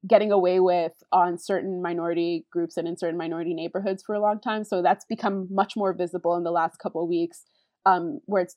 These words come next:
very difficult to ignore. And then the second thing sort of just being that it's much more, you know, there's a lot more people on your side. There's a lot more people sort of embracing a radical vision of what the future can look like. Um, and, you know, this is no small part sort of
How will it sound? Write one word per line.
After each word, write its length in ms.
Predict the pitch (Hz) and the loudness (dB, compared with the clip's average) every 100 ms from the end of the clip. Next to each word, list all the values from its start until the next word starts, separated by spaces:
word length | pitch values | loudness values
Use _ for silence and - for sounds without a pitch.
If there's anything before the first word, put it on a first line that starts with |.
| _ | _
very 220 | 220 214 | 4 4
difficult 440 | 208 202 185 170 170 | 2 -2 -2 -2 -2
to 80 | 185 | -4
ignore. 520 | 180 180 175 156 160 - | -4 -2 0 0 -2 0
And 120 | 202 | 0
then 100 | 202 | 0
the 60 | 196 | 0
second 380 | 220 214 220 202 | 2 2 -2 -2
thing 200 | 185 180 | -2 -2
sort 180 | 180 | -2
of 120 | 180 180 | -2 -6
just 200 | 185 - | -10 -2
being 260 | 185 180 | 0 2
that 240 | 175 170 - _ _ - | 2 2 -2 _ _ -10
it's 180 | 196 | -6
much 220 | 196 220 254 | 2 2 6
more, 540 | 247 226 214 208 185 - - | 6 8 8 6 0 -4 0
you 80 | 220 | 4
know, 140 | 190 | 4
there's 180 | 220 220 | 4 4
a 40 | 220 | 8
lot 160 | 240 | 10
more 140 | 254 247 | 8 4
people 200 | 240 214 | 4 4
on 120 | 208 | 4
your 140 | 208 | 0
side. 260 | 226 185 170 | 2 2 2
There's 120 | 190 | 2
a 40 | |
lot 160 | 196 202 | 4 4
more 120 | 214 | 0
people 440 | 208 202 196 185 180 | -2 -2 0 0 0
sort 160 | 196 | -2
of 60 | 196 | -2
embracing 540 | 190 202 196 196 185 | -4 0 0 0 0
a 60 | 180 | 0
radical 880 | 180 170 180 - 180 180 175 165 - _ _ _ | 2 2 2 -2 0 2 0 -2 -6 _ _ _
vision 540 | 185 202 208 196 185 175 | 0 2 2 0 -2 -2
of 140 | 180 | -2
what 140 | 180 180 | -4 -6
the 80 | |
future 300 | 170 180 - | -8 -8 -8
can 180 | 175 170 | -8 -6
look 180 | 170 - | -8 -4
like. 380 | 165 - - _ | -4 -4 -10 _
Um, 340 | 170 160 - - _ _ - | 0 0 -2 -12 _ _ 4
and, 220 | 233 220 | 4 6
you 60 | 240 | 4
know, 100 | 202 | 4
this 160 | 226 | 2
is 100 | 233 | -2
no 160 | 214 208 | -2 -2
small 240 | 214 190 | 0 0
part 360 | - 202 175 - | 4 4 2 0
sort 140 | 190 | -4
of 140 | 170 | -4